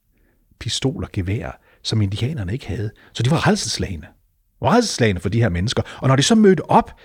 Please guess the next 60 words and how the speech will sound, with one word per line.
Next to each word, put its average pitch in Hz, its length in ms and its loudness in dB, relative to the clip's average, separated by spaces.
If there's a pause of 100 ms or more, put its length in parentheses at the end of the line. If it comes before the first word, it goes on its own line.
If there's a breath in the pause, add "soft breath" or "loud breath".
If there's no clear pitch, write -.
(200 loud breath)
øh, 113 220 4
hos 127 280 2
en 123 120 2
indiansk 113 500 2
stamme, 156 420 4 (280 loud breath)
øh, 113 120 0
så - 120 0
gjorde 175 380 2
de 127 40 0
det, 175 180 2
at 143 100 -2
de 143 80 0
markerede 127 500 0
deres 95 220 -2
sådan 120 220 -2
styrke, 190 580 4
når 98 100 -4
de 90 140 -2
ankom, 123 280 0
Lewis 123 280 2
og 113 120 -4
Clark, 123 220 -2 (260 loud breath)
ved 147 140 6
at, 120 160 2 (160)
at, 104 320 -2
at 98 180 -4
soldaterne, 107 640 -2
de 127 140 -4
havde 131 140 2
uniform 113 440 0
på, - 140 0 (160 loud breath)
og - 100 -4
så 170 100 0
marcherede 151 560 0
de, 104 100 -2
mens 107 200 -2
de 117 100 -4
havde 147 140 2
deres 135 140 -2
våben, 156 180 4
og 101 40 -4
så 127 80 -4
skød 196 340 0
de 123 80 0
op 113 140 2
i - 20 0
luften, 143 380 2
eller - 120 -10
skød 143 400 0 (260 loud breath)
efter 139 260 0
et - 200 -4
dyr, 196 200 8 (280 loud breath)
og, - 220 -2
og - 240 -2
på 135 100 2
den 175 140 2
måde 143 200 4
viste 151 320 2
de 117 80 0
den 139 160 0